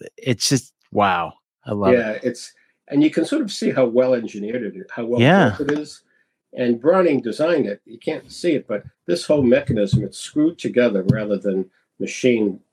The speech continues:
Speaker 2: The one, the slide has two, three pieces to it rather than one. That was because m-, machinery just really couldn't do it. The kinds of complex machinery
Speaker 1: Yeah.
Speaker 2: that you needed to do to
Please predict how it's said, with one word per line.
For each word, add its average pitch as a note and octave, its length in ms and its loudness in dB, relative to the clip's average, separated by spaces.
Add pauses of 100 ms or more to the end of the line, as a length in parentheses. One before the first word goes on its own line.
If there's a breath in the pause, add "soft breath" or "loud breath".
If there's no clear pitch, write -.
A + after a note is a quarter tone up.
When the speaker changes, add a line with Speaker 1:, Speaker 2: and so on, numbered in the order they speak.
(380)
Speaker 2:
The A2 220 -4
one, B2 320 0
the A2 140 -6
slide C#3+ 400 2
has F#2+ 240 -6 (520)
two, B2+ 120 4
three G2+ 200 -2 (180)
pieces A#2+ 380 -2
to G#2 140 -2
it - 80 0
rather G#2+ 240 0
than G2+ 180 0
one. G2+ 240 2 (260 loud breath)
That - 140 4
was C3 140 -2
because A#2 380 0 (160)
m-, A#2 200 -2
machinery A2+ 480 2
just B2 280 -2
really C3 180 2
couldn't F#2+ 300 -2
do G#2+ 200 0
it. - 120 -14 (460)
The G#2+ 380 -4
kinds C3 340 4
of G2 140 -6 (120)
complex A#2+ 540 -2
machinery A2+ 460 0
Speaker 1:
Yeah. A2 240 4
Speaker 2:
that G#2+ 40 0
you A2+ 60 0
needed A2+ 280 2
to F#2+ 80 0
do A2 240 4
to F#2+ 180 -4